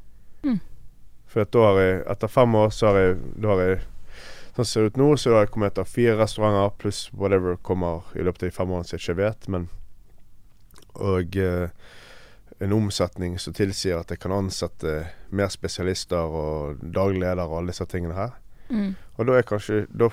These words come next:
Speaker 2: håper jeg det at bedriften er såpass, eh, profesjonell at jeg kan ansette folk som er mer profesjonell enn meg. For dette er jo mer, jeg er jo, jeg kan jo,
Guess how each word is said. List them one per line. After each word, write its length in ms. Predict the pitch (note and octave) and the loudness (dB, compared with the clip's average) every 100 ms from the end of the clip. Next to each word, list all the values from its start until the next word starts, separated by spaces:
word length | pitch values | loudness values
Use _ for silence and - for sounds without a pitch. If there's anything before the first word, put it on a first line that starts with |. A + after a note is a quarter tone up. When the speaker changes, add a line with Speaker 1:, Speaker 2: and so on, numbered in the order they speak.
| - | 2
Speaker 2:
håper 400 | A2+ A2+ - G#2+ | 0 0 2 2
jeg 80 | G2+ | 4
det 80 | |
at 140 | G2+ - - - - - - | 2 -2 -20 -20 -20 -18 -6
bedriften 500 | F#2+ G#2+ A2 - F#2 | 0 2 0 -2 -6
er 80 | F#2+ | -4
såpass, 460 | - F#2 F#2 - - | -6 -4 -6 -6 -6
eh, 360 | F#2 F2 E2 D#2+ F2+ - - - - - - - - - - | -2 0 -2 -4 -8 -18 -20 -20 -20 -20 -20 -20 -20 -20 -14
profesjonell 800 | - G2+ F#2+ - G#2+ G2 F2+ D#2+ - - - - - - - - | -8 -6 -6 -4 0 0 0 -6 -12 -20 -20 -20 -20 -20 -20 -10
at 160 | G2+ | -6
jeg 80 | G2 | -4
kan 120 | G2 | -4
ansette 420 | - G#2 - - - | -2 -4 -4 -8 -6
folk 220 | G2+ F#2+ | -6 -6
som 160 | - | -6
er 80 | F2+ | -4
mer 280 | F#2 G2 F#2 - | -2 0 -2 -6
profesjonell 720 | - F2 - - F#2 F2 E2 - | -12 -10 -8 -4 -2 -2 -4 -6
enn 120 | E2+ | -6
meg. 180 | D#2+ - - - - - - - - | -6 -8 -16 -20 -20 -20 -20 -20 -16
For 240 | - G#2 | -2 -2
dette 140 | G2 | 4
er 80 | A2 | 4
jo 60 | G#2 | 6
mer, 200 | G#2 G2+ | 4 4
jeg 120 | G2 A2 | 6 6
er 40 | |
jo, 60 | F#2+ - | 4 -2
jeg 100 | A2+ | -10
kan 260 | - A#2+ G#2 | 0 0 2
jo, 100 | E2+ | -2